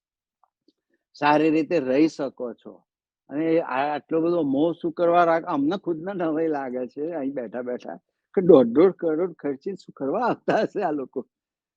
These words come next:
તો એ, અને અહીં એ મહેનત તો બહુ જ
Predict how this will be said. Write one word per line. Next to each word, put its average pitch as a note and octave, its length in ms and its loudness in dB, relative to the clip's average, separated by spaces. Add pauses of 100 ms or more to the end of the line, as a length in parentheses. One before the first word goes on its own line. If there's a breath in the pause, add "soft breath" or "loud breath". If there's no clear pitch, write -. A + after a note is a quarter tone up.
(240)
તો F#3 100 2
એ, A3 680 2
અને G#3+ 260 -10
અહીં G3+ 260 -4
એ A3 80 -4
મહેનત F3+ 440 -10
તો G#3+ 100 -4
બહુ F3+ 200 -6
જ F3 60 -10